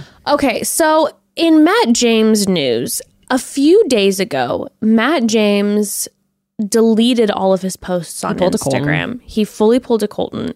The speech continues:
Speaker 1: except I would have, I mean, as soon as I saw that he deleted all of his posts, I was imagining a lot of it came from an incredible amount of hate after the season.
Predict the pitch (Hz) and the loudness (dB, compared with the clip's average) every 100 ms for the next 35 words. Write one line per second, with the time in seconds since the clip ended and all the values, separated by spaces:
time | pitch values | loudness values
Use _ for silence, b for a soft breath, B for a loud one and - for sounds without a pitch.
0 | - 202 - 202 190 - _ _ 208 233 | -8 -8 -4 -6 -6 -12 _ _ -4 0
1 | 285 247 196 - 214 226 214 196 214 214 | 2 2 0 -2 0 2 2 -2 -4 -2
2 | 285 339 226 202 - 190 180 180 190 180 | 0 0 0 -2 -2 -2 -2 -4 -4 -2
3 | 180 185 180 175 185 190 _ _ _ _ | 0 0 2 0 -2 -6 _ _ _ _
4 | _ _ _ _ - 196 185 185 185 - | _ _ _ _ -4 0 0 -2 -6 -6
5 | - 180 180 180 - - - b b b | -2 0 0 -4 -8 -10 -10 b b b
6 | b - 208 208 196 190 185 190 190 185 | b -6 -2 0 2 0 0 0 0 0
7 | 180 - 185 185 175 180 - - 190 180 | 0 0 0 2 0 -2 -4 -4 -4 -4
8 | 170 - 180 170 170 180 - _ _ _ | -6 -4 -2 -2 -4 -6 -12 _ _ _
9 | 214 190 202 _ _ - 202 185 - - | -2 -2 -4 _ _ -2 0 0 -2 -4
10 | 196 180 175 175 170 - 175 170 160 165 | -2 -2 0 0 0 -2 -4 -2 -4 -4
11 | - 175 165 190 - - 151 - - 165 | -4 -2 -2 -4 -6 -4 -4 -8 -8 -10
12 | - 170 170 170 - - - - 226 | -8 -8 -8 -8 -12 -12 -14 -14 -16